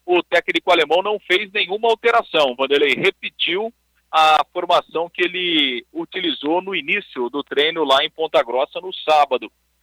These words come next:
dando aí a clara impressão que pelo menos pro primeiro jogo oficial do ano ele já tem o time na cabeça, já tem o time montado. Então, o time do Londrina que iniciou, né, esse jogo treino contra o Linense,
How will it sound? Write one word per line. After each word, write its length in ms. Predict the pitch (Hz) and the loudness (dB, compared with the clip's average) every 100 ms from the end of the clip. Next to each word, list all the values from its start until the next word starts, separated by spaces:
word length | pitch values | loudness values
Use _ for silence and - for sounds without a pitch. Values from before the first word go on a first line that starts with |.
| _ | _
dando 280 | - 156 185 | 0 2 2
aí 160 | 151 156 | 2 2
a 80 | 143 | 0
clara 400 | - 143 147 151 | 0 2 2 0
impressão 600 | - 233 - - 151 190 _ _ _ | -2 -4 -2 2 2 2 _ _ _
que 120 | 226 | -12
pelo 260 | - 165 147 | -2 0 2
menos 280 | 139 165 - | 0 -4 -6
pro 120 | 175 | -8
primeiro 400 | 165 151 160 151 | -4 -4 -2 -2
jogo 240 | 147 147 151 | -2 -2 -2
oficial 340 | - 151 143 | -2 2 2
do 180 | 170 165 | 4 2
ano 160 | 165 | 2
ele 120 | 185 175 | 0 2
já 140 | 185 | 0
tem 200 | - 170 | 2 0
o 80 | 180 | 0
time 300 | - 165 170 | -2 -2 0
na 140 | 165 | -2
cabeça, 600 | 160 180 135 151 - 170 - _ _ | 2 2 2 0 2 0 -2 _ _
já 220 | 127 160 147 | -2 2 2
tem 320 | - 160 165 | 2 0 0
o 140 | 165 | -6
time 260 | 151 - 165 | -4 -6 -6
montado. 720 | 165 185 175 - 143 120 127 | -4 -4 -4 2 4 4 0
Então, 320 | 147 151 202 220 _ _ _ | -4 0 0 0 _ _ _
o 480 | 160 160 160 156 143 | 0 2 4 2 0
time 240 | - 180 | -4 -4
do 80 | 185 | 0
Londrina 420 | 180 147 160 151 | 0 0 -2 -4
que 160 | 143 170 | -4 -4
iniciou, 500 | 170 170 - 165 175 - _ _ - | -4 -4 0 2 0 -2 _ _ -2
né, 140 | 147 | 0
esse 540 | 156 160 - 160 151 127 | 2 0 0 -2 -2 0
jogo 220 | 160 151 | -2 -4
treino 320 | - 147 143 131 | -4 -2 -2 -2
contra 320 | 151 147 147 | -4 -2 -2
o 60 | |
Linense, 580 | 139 127 175 196 - 117 | -2 0 0 0 -4 -8